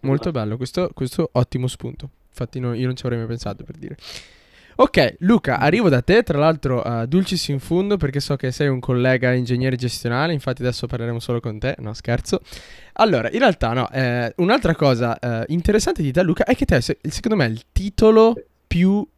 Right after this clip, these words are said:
Speaker 1: beh, cioè più altisonante, diciamo, cioè io ho un sacco di amici ingegneri gestionali che vogliono fare quello che stai facendo tu, cioè market development, cioè io, cioè, personalmente no, però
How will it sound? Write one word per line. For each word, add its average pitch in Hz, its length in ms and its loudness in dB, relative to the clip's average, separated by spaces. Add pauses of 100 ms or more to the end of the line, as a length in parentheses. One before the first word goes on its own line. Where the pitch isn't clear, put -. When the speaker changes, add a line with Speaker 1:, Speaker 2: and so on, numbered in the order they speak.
(140)
Speaker 1:
beh, 151 340 0
cioè 143 180 0
più 214 300 -2
altisonante, 151 760 -4
diciamo, 123 280 -6
cioè 143 140 0
io 180 160 0
ho 127 40 -2
un 127 120 -6
sacco - 600 -4
di 135 120 -2
amici 185 440 -4 (500)
ingegneri 147 380 -2
gestionali 180 440 -6
che - 120 0
vogliono 240 320 0
fare 123 360 -4 (320)
quello 104 240 4
che - 80 -8
stai 170 140 -2
facendo 156 320 -6
tu, - 100 -20
cioè 160 280 2
market 170 440 0
development, 117 640 -6
cioè - 200 0
io, 214 180 -8 (140)
cioè, 185 140 -8
personalmente 196 540 -4
no, 117 160 -4
però 190 240 2